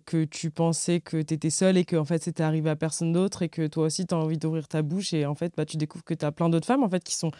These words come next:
aussi fortes que toi, qui ont vécu les mêmes choses et qui ont envie de faire bouger les choses. Euh, et c'est, c'est dingue, c'est, ça fait du bien d'être entourée,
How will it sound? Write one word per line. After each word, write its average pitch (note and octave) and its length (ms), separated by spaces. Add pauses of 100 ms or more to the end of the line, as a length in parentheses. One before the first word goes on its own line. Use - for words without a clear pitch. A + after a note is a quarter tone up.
(480)
aussi F#3+ 280
fortes G3 300
que G3+ 80
toi, G#3+ 180
qui - 140
ont E3+ 40
vécu D#3+ 280
les D#3+ 80
mêmes D#3+ 220
choses G#3+ 300 (360)
et - 40
qui - 140
ont E3 80
envie D#3+ 140
de - 40
faire E3 140
bouger D#3 300
les D#3+ 100
choses. G#3 320 (600)
Euh, C#3+ 920 (220)
et - 80
c'est, C#3+ 460
c'est - 280
dingue, F#3 360
c'est, D#3 260
ça D#3 160
fait D#3 160
du D3 180
bien F#3 360
d'être D#3 340
entourée, F3 460